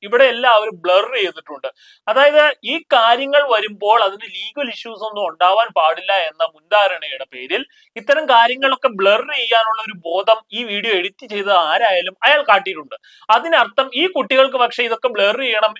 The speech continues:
എന്ന്, ആ, എന്ന് ബോധമുണ്ടാവും എന്ന് കരുതുന്നില്ല. അപ്പോ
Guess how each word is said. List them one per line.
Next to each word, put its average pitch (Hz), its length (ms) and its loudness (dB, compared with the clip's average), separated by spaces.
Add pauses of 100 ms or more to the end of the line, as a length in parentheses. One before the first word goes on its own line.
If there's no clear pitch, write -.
എന്ന്, 202 220 0 (560)
ആ, 185 80 -2 (240)
എന്ന് 208 300 -4 (120)
ബോധമുണ്ടാവും 208 800 2
എന്ന് 196 240 -6
കരുതുന്നില്ല. 165 420 -6
അപ്പോ - 280 0